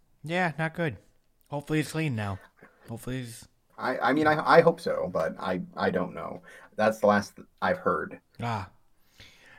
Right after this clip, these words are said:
Speaker 1: Kane's pyro hits and all the ladders on the stage on fire now.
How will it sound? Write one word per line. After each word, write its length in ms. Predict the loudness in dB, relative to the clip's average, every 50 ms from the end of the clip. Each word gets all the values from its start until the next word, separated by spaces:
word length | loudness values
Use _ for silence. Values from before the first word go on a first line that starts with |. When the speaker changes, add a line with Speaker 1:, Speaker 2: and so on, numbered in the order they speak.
| _ -4
Speaker 1:
Kane's 280 | 0 2 2 2 2
pyro 400 | 4 4 6 6 8 8 6 6
hits 300 | 6 6 6 6 4 2
and 60 | -2 0
all 140 | 2 2 4
the 100 | 4 4
ladders 320 | 4 6 4 4 4 2 2
on 100 | 0 0
the 80 | 0
stage 380 | 0 0 2 4 4 4 4 2
on 140 | 2 0 0
fire 380 | 0 2 2 4 4 4 4
now. 360 | 2 2 0 0 -2 -4 -6